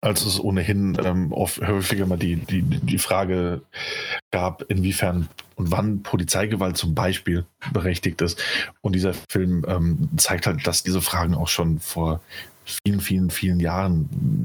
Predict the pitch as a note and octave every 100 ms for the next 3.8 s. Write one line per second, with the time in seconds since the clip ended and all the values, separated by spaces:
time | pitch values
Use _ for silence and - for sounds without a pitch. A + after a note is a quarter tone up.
0 | D#2 G#2 G2+ - A2+ F#2 G#2 - E2 C#2+
1 | D#2+ - D#2+ E2 - D#2+ D#2+ - - -
2 | - - - _ - F#2 E2 - F2+ E2
3 | D#2+ D2+ _ _ - E2+ F2